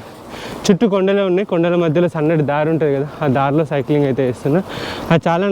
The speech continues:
నచ్చింది ఇక్కడ చూడ్డానికి కానీ. And ఇగో పక్క పండి నది, ఆ నది పక్కన నది పరివాహక ప్రాంతాలలో మనం సైక్లింగ్ చేయడం అనేది ఒక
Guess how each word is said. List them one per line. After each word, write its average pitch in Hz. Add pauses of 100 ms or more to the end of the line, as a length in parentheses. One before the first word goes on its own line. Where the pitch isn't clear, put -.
నచ్చింది 170
ఇక్కడ 160 (1000)
చూడ్డానికి 175
కానీ. 156 (340)
And 156 (920)
ఇగో 143 (140)
పక్క 160
పండి 180
నది, 147 (200)
ఆ 170 (100)
నది 151 (140)
పక్కన 160 (380)
నది 139
పరివాహక 143 (100)
ప్రాంతాలలో 135 (520)
మనం 143
సైక్లింగ్ 143
చేయడం 143
అనేది 156 (880)
ఒక 143